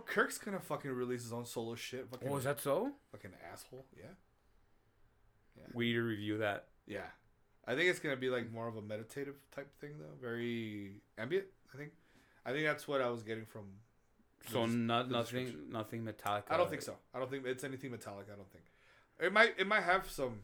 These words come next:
Speaker 1: rock and roll in it, but I don't think
Speaker 2: Right.
Speaker 1: it's gonna be that. Um, thirteen, Jethro Tull winning the Grammy for Met-, uh, over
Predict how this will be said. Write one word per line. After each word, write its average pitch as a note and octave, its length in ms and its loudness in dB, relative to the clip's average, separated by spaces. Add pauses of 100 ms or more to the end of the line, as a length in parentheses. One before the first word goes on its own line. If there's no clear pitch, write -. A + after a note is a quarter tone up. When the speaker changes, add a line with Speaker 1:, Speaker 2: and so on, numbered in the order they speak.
(320)
Speaker 1:
rock C3 220 -2
and C3 80 -2
roll D3+ 180 4
in F3+ 80 2
it, B2+ 80 -2
but B2 100 4
I A#2+ 60 6
don't A#2+ 140 0
think A#2+ 80 2
Speaker 2:
Right. A#2 80 6
Speaker 1:
it's - 80 -4
gonna G#2 160 -8
be F2+ 80 -10
that. F2 160 -16 (880)
Um, B2 380 6 (3000)
thirteen, E3+ 640 2 (580)
Jethro G3+ 400 6
Tull F3+ 640 6 (720)
winning D#3+ 280 2
the D#3+ 120 4
Grammy C3+ 540 4
for A#2+ 160 -6
Met-, A2 140 -4 (220)
uh, A2 280 -2
over C3+ 220 2